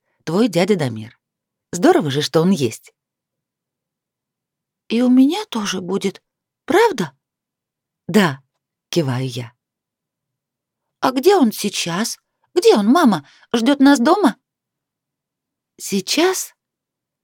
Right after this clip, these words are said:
Ох, кто бы знал, что это так сложно. «Сейчас он здесь», говорю, наконец, прижав ладонь к своему животу. «Пока он совершенно плоский, даже не скажешь, что я в положении.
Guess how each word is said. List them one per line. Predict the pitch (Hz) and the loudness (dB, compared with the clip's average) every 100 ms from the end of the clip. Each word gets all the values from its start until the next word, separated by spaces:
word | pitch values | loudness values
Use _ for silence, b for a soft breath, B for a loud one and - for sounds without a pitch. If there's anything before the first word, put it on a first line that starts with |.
| _ _ _ - | _ _ _ -10
Ох, | 135 120 - - | -8 -8 -12 -16
кто | - - | -4 0
бы | 208 208 | 2 0
знал, | 180 180 | 0 -4
что | 160 - | -6 -6
это | 165 147 | -6 -4
так | 156 151 | -4 -6
сложно. | - 147 123 113 117 123 _ _ _ _ _ _ _ _ _ _ _ _ _ | -6 -6 -6 -8 -14 -18 _ _ _ _ _ _ _ _ _ _ _ _ _
«Сейчас | - - 202 - 285 285 - | -12 -8 -6 -4 -4 -6 -6
он | 208 233 226 _ | -2 -2 -4 _
здесь», | 143 131 143 143 - - _ _ _ _ _ _ _ _ _ _ - | -18 -12 -10 -10 -14 -20 _ _ _ _ _ _ _ _ _ _ -10
говорю, | 147 147 165 202 | -6 -4 -2 0
наконец, | 160 143 135 139 - | -2 -2 -2 -4 -6
прижав | - 139 160 147 | -6 -4 -4 -4
ладонь | 143 147 170 | -4 -2 -4
к | 139 | -6
своему | - 139 131 | -8 -4 -4
животу. | 131 127 139 - 95 _ _ _ _ _ _ _ _ _ _ _ | -4 -8 -10 -14 -20 _ _ _ _ _ _ _ _ _ _ _
«Пока | 185 226 | -4 0
он | 233 | 2
совершенно | 226 220 226 226 220 226 | 2 0 -2 0 0 0
плоский, | 240 240 - 123 123 | 0 0 -2 -8 -4
даже | 156 160 | -2 -2
не | 175 | -2
скажешь, | 180 - 208 131 | -2 -2 -2 -4
что | - | -2
я | 127 | -2
в | 120 | -2
положении. | 139 139 127 110 107 - | -6 -6 -6 -8 -12 -18